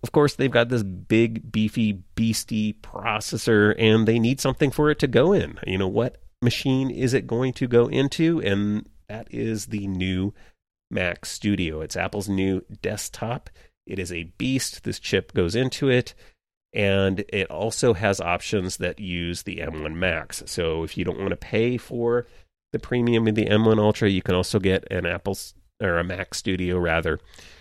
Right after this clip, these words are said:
in an M one Max form factor, which is pretty nice. And so what is the Mac Studio? Basically, it's a two and a half height Mac Mini, almost the same, or I think the same dimensions as a Mac Mini, just, you know, taller.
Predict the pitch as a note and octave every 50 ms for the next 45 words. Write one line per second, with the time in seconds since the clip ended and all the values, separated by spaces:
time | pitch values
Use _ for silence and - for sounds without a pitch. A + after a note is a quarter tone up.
0 | _ _ _ - - G2+ G2 F2+ E2+ E2 - E2+ E2+ E2+ E2 E2 E2 D#2+ D#2+ D#2+
1 | D#2+ D#2+ - - - - F#2 E2+ E2+ - - E2 - - F2 D#2+ E3 F2+ - -
2 | F2+ - - - F#2+ E2 D2+ D2+ D2+ - - - - - F#2+ G2+ G2+ F#2+ - B2+
3 | A#2 A2 A#2+ C3 C#3 C3 - B2+ A#2+ B2 B2 - - - - G#2+ G#2+ G#2 - -
4 | - B2 A2+ G#2 G#2+ G#2 - D#3 E3 - E3+ D3+ E3 D3+ D3 C3 A2+ - A2+ G2
5 | F#2+ - - - - C#3+ C3+ A#2+ A2 A2+ A2 G#2 - - G#2+ G2+ G2+ G2+ - -
6 | - - - - _ _ _ _ _ _ _ _ - G2 F#2+ F#2 F2+ F2+ - -
7 | - F#2 F#2+ F#2 F#2+ G2 G#2+ G#2+ G#2+ - - F#2 A2+ B2+ C#3 B2+ - - - G#2+
8 | - - A#2 G#2+ G#2 G#2 G2+ G2 G2 G2+ G2 - - - - G2+ F2 F2 F2 F2+
9 | - - D3+ D#3+ - - - - A#2+ G#2+ G#2 G2+ G2 F#2 G2+ A2 - A#2+ G#2+ -
10 | G#2+ G2+ F#2+ F#2+ F#2 F2+ - - G#2 G2 G2 G2 F#2 G2+ F#2+ - - _ _ _
11 | _ _ C3 A#2 F#2 F2+ E2 D#2+ - - - - F#3+ A3+ G#3+ D#3+ A2 F#2 F#2 F#2+
12 | -